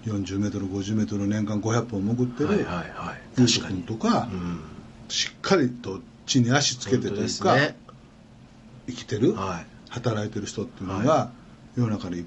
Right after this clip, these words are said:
Speaker 1: ぱいおるんやなっていうのを、
Speaker 2: うん。
Speaker 1: そういう悩んでる子供たちに
Speaker 2: はい。
Speaker 1: 見せてあげたいのよな。
Speaker 2: 確かに。
Speaker 1: もちろんデジタルは大事やし、
Speaker 2: うん、うん。
Speaker 1: その世の中になるから、
Speaker 2: はい。
Speaker 1: もう振り切ってそのに対応せなあかんねんけれども、
Speaker 2: うん、う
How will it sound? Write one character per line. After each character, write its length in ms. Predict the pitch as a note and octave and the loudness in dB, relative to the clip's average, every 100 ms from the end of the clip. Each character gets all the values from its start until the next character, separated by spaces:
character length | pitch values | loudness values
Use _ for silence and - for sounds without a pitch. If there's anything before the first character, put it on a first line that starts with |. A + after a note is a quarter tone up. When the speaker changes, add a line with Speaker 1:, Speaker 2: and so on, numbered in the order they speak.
| - | -4
Speaker 1:
ぱ 100 | G#2 | 0
い 20 | |
お 100 | C#3+ | 2
る 120 | D3 | 2
ん 240 | B2 - - | 0 -2 -8
や 140 | F#2+ | 0
な 180 | A2 G#3 | 4 4
っ 80 | A3 | 2
て 140 | - | -2
い 60 | A#2+ | 0
う 60 | F#2+ | 0
の 100 | F#2 | 0
を、 260 | C#3 C3+ | 0 0
Speaker 2:
う 160 | G2 F2+ | -2 -6
ん。 40 | |
Speaker 1:
そ 300 | E2 - C3+ | -6 0 4
う 40 | B2+ | 6
い 160 | B2 | 6
う 20 | B2 | 6
悩 240 | D3 D3+ | 6 4
ん 60 | D3 | 2
で 80 | |
る 100 | C#3+ | 0
子 100 | C3+ | 0
供 200 | D#3 D3+ | 0 0
た 140 | C#3 G#2+ | 0 -4
ち 100 | - F2+ | -4 -4
に 180 | C#3+ E3 | -2 0
Speaker 2:
は 160 | F2+ | -2
い。 80 | - - - - - - | -6 -14 -20 -20 -20 -8
Speaker 1:
見 60 | - | 0
せ 140 | C3+ | 2
て 80 | B2+ | 2
あ 60 | D#3 | 2
げ 100 | G3+ | 0
た 140 | F3+ G#2+ | -2 -4
い 60 | |
の 100 | F2 | -6
よ 60 | E2+ G2 | -6 -4
な。 220 | E3+ - | -4 -4
Speaker 2:
確 300 | - - - | -10 -6 -6
か 100 | - | -6
に。 60 | - - - - - - - - - - - C#3 | -16 -18 -20 -20 -20 -20 -20 -20 -20 -20 -4 0
Speaker 1:
も 80 | |
ち 140 | G3+ A#3+ | 2 2
ろ 100 | G#3 | 2
ん 100 | F3 | 4
デ 120 | F#3 | 4
ジ 80 | D#3+ | 4
タ 120 | C3 | 2
ル 60 | A2+ | 2
は 60 | A2+ | 0
大 240 | D3 D3 | 0 0
事 80 | B2 | 0
や 100 | A2+ | 0
し、 160 | - G#3 | 0 0
Speaker 2:
う 80 | |
ん、 20 | A#2+ | 2
う 60 | G#2+ | 0
ん。 360 | F2+ A2 G2+ E2+ - - | -2 -6 -6 -8 -16 -12
Speaker 1:
そ 160 | - C#3+ | 0 4
の 100 | B2+ | 6
世 80 | C#3+ | 6
の 80 | |
中 200 | B2 A2 | 4 2
に 80 | G#2 | -2
な 80 | G#2 | -2
る 60 | A#2 | -4
か 180 | - F3 | -2 0
ら、 100 | C#3+ | 2
Speaker 2:
は 140 | A#2+ | 2
い。 100 | F#2 - - - - - - - - - A2+ | 0 -8 -20 -20 -20 -20 -20 -20 -20 -10 -4
Speaker 1:
も 140 | G#2+ | -4
う 20 | |
振 180 | - G3+ | 0 2
り 60 | G#3+ | 2
切 100 | G3+ | 0
っ 20 | |
て 140 | - A#2+ | 0 0
そ 160 | C#3 | 2
の 160 | C3 B2 | 0 2
に 200 | C3 B2 | 2 2
対 220 | D3+ D3 | 2 2
応 100 | C#3+ | 2
せ 120 | B2+ D#3 | 0 2
な 100 | B2 | 2
あ 40 | |
か 160 | E3+ E3+ | 0 -2
ん 60 | |
ね 80 | C3 | -2
ん 60 | - | 0
け 60 | |
れ 20 | C3 | 4
ど 120 | B2+ | 4
も、 140 | G#2+ | 4
Speaker 2:
う 20 | |
ん、 20 | |
う 40 | G2+ | 0